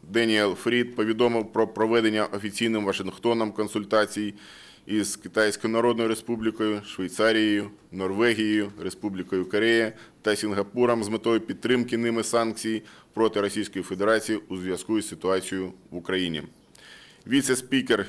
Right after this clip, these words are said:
Європарламенту Рішард Чернецький запропонував виключити російський рубль з міжнародного фінансового обороту з метою впливу на економіку Російської Федерації у зв'язку із ситуацією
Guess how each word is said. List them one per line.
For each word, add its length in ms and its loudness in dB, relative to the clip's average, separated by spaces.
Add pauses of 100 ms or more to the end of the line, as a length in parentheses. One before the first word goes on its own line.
Європарламенту 1040 0 (120)
Рішард 480 0
Чернецький 580 -4
запропонував 760 0 (120)
виключити 840 -4
російський 560 -8
рубль 300 0 (400)
з 80 -12
міжнародного 880 2
фінансового 680 -2 (140)
обороту 480 0
з 40 -4
метою 400 0
впливу 420 0
на 140 -2
економіку 520 -2
Російської 380 -4
Федерації 580 0 (340)
у 140 -4
зв'язку 420 -2
із 100 -2
ситуацією 680 -2